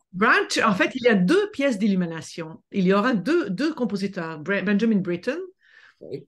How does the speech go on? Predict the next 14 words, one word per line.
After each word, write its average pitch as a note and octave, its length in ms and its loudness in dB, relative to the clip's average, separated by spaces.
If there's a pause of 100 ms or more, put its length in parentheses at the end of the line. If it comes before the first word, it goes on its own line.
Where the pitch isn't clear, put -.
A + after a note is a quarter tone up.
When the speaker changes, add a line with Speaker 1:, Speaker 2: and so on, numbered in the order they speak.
Speaker 1:
et D4 160 -6
Brian A3+ 320 2
Cherney. F3+ 420 -2
Donc, D#3 280 -4
deux C4 360 0
illuminations G#3+ 720 0
de F#3 100 0
deux F3+ 180 -6
compositeurs F#3 640 -8
importants F#3 380 -4
du F#3 100 -2
vingtième F3 340 -2
siècle, A#3 500 -6
une, G#3 360 0